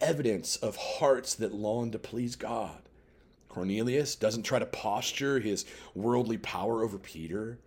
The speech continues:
Peter doesn't relish in Cornelius's worship. They're merely two very different men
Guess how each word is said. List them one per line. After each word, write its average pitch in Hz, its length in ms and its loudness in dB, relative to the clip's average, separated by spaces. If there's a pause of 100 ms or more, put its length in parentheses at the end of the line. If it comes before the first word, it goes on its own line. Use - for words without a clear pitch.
(480)
Peter 117 560 2 (260)
doesn't 98 540 -2
relish 98 480 0
in 95 80 -4
Cornelius's 90 760 -4
worship. 87 560 -8 (320)
They're 151 160 10
merely 156 420 6
two 190 420 0
very 147 420 2
different 123 420 -4
men 101 400 -6